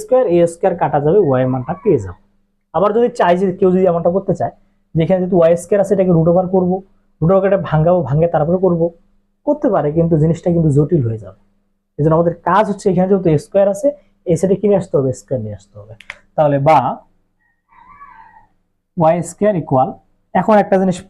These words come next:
ভালো করে লক্ষ্য করতে হবে, এখানে যদি এ স্কয়ার নিয়ে আসতে চাই, তার মানে a plus b all square বা a minus b all square এই সিস্টেমে কিন্তু থাকবে। তাহলে জিনিসটা হচ্ছে a plus b all square, তার মানে এ স্কয়ার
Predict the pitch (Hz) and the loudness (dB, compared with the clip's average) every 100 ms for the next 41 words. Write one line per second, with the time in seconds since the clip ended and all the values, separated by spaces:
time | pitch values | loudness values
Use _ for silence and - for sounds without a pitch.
0 | _ _ _ _ _ 135 160 160 147 - | _ _ _ _ _ -2 0 0 -2 -2
1 | 151 - 113 104 104 - _ _ _ _ | -2 -2 -8 -8 -10 -18 _ _ _ _
2 | _ _ _ _ 202 190 226 247 247 - | _ _ _ _ -4 -2 0 0 0 0
3 | 185 196 - 247 254 208 175 160 170 170 | 2 2 0 0 0 2 2 2 -2 0
4 | 208 - 160 151 160 220 - 202 202 220 | 0 0 0 0 0 0 -2 0 2 2
5 | - 175 175 180 175 175 - 190 156 151 | 0 0 0 2 2 0 -2 0 0 2
6 | 165 165 160 160 170 160 - - 226 226 | 2 2 0 2 0 0 -2 0 0 0
7 | - 185 165 170 180 - 92 92 _ _ | -4 -2 -2 -2 -4 -8 -8 -14 _ _
8 | _ _ _ _ _ 202 220 220 214 247 | _ _ _ _ _ 2 4 2 0 -2
9 | 247 185 202 - _ _ - 214 214 214 | 0 -2 -2 -8 _ _ 0 2 2 0
10 | 208 208 214 208 - 165 147 - _ - | 2 0 0 -2 -2 -2 -2 -8 _ -4
11 | 180 175 190 196 190 220 214 | 0 2 2 2 0 0 0